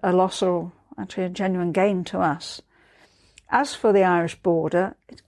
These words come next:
always been possible to do that on an electronic basis. You can get nicked for speeding on either side of the border, believe me. And if you're involved in any kind of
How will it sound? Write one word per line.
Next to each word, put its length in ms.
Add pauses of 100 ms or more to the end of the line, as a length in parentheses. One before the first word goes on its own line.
(120)
always 460
been 140
possible 420
to 160
do 220
that 280
on 160
an 80
electronic 520
basis. 500 (640)
You 140
can 220
get 240
nicked 340
for 180
speeding 680 (100)
on 200
either 280
side 340
of 100
the 60
border, 440 (520)
believe 360
me. 160 (680)
And 480 (200)
if 200
you're 160
involved 400
in 120
any 200
kind 400
of 320